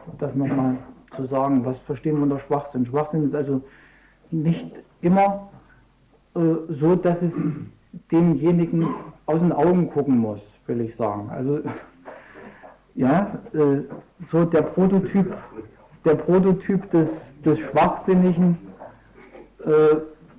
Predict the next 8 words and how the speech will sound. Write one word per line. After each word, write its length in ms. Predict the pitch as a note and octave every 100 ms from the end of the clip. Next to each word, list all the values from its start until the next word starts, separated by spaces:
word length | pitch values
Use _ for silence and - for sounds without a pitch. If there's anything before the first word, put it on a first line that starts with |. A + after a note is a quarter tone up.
| - _ - - -
wie 140 | D3+
man 180 | D#3+ D#3
den 160 | D#3
sich 240 | D3+ D3+ - -
vorstellt, 520 | - E3+ F3 - E3+ D#3+
also 260 | D3+ D3 C3 - _ -
der 180 | D3+ C#3
ein, 360 | C#3+ C#3+ C3+